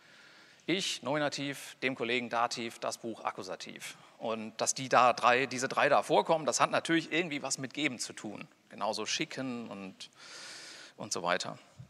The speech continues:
Jetzt noch ein Terminus, den Sie wahrscheinlich auch nicht kennen. Präpositional transitiv. Was soll jetzt das sein? Ja gut, die, die nehmen ein Nominativ und eine Präpositionalphrase. Wir sehen nachher noch, was das genau ist.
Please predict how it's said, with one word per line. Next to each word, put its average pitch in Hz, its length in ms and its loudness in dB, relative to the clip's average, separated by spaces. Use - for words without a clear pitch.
Jetzt - 260 6
noch 170 380 4
ein 175 100 -6
Terminus, 151 880 -2
den 127 140 -4
Sie 123 100 -6
wahrscheinlich 123 440 -4
auch 175 180 4
nicht 185 240 -4
kennen. 165 400 0
Präpositional 107 960 -2
transitiv. 98 920 -4
Was - 140 0
soll 123 200 -2
jetzt 107 260 -6
das - 500 0
sein? 185 580 -6
Ja 143 200 10
gut, 147 260 4
die, 147 240 -2
die 131 140 -4
nehmen 156 280 0
ein 131 200 0
Nominativ 165 640 -4
und 208 300 -2
eine 151 220 0
Präpositionalphrase. 156 1300 0
Wir 123 120 -2
sehen 147 180 -2
nachher 120 260 0
noch, 147 180 -2
was 135 140 -2
das - 160 -6
genau 127 300 0
ist. 160 300 2